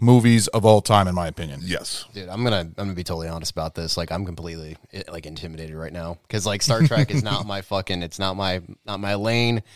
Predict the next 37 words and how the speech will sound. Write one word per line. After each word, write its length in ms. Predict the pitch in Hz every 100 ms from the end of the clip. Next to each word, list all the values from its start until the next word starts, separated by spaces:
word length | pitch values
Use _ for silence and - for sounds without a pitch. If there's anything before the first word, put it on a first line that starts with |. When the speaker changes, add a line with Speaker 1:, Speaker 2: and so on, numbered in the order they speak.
| - - -
Speaker 3:
I 140 | - 95
enjoy 420 | 92 90 98 101
it. 100 | 98
I've 140 | 87
seen 120 | - 101
a 40 |
couple 200 | 101 95
of 60 | 90
the 60 |
movies. 400 | 90 98 92 92
Speaker 1:
I'm 80 | 151
glad 240 | 185 185 123
you're 80 |
here, 160 | 117 151
though. 160 | 98 92
Speaker 2:
Yes. 300 | 95 87 -
Speaker 1:
Th-, 140 | 143
th-, 120 | 135
that's 180 | 139 170
the 60 | 139
thing, 180 | 127 113
because, 340 | 110 131 117 - 131
you 120 | 135
know, 260 | 135 131 123 - - - -
it's 240 | 139 -
like 160 | 151 147
our 160 | 135
Hulk 340 | 120 147 131 123
episode 400 | 117 101 107 95
where 140 | 95
I 60 | 120
was 180 | 120
the 100 | 104
outsider 380 | 107 104 107 104
for 100 | 98
the 80 | 90
Hulk. 380 | - 107 90